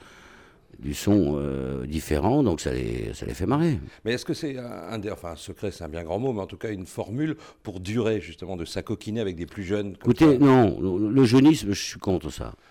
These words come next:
Speaker 2: Non, non, mais juste un
Speaker 1: Euh,
Speaker 2: coup comme
Speaker 1: je,
Speaker 2: ça,
Speaker 1: je,
Speaker 2: quoi.
Speaker 1: je veux dire que la seule façon de se renou-, de rester, c'est de se renouveler.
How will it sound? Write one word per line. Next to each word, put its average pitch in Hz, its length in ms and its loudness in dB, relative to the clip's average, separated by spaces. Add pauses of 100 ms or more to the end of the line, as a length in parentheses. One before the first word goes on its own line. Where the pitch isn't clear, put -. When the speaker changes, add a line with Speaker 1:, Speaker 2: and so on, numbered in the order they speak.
(100)
Speaker 2:
Non, 143 60 -4
non, 160 100 0
mais 117 100 0
juste 117 220 -8
un 123 60 2
Speaker 1:
Euh, 87 240 4
Speaker 2:
coup 82 80 -2
comme 104 60 2
Speaker 1:
je, 131 120 2
Speaker 2:
ça, 127 80 4
Speaker 1:
je, 123 160 6
Speaker 2:
quoi. 113 160 8
Speaker 1:
je 107 180 4
veux 110 220 6
dire 151 320 2
que 113 240 4
la 98 120 2
seule 135 220 2
façon 110 400 2
de 71 60 -2
se - 120 -6
renou-, 95 280 2
de 87 160 2
rester, 104 420 0
c'est 104 140 -2
de 87 60 -6
se 107 100 -2
renouveler. 78 480 2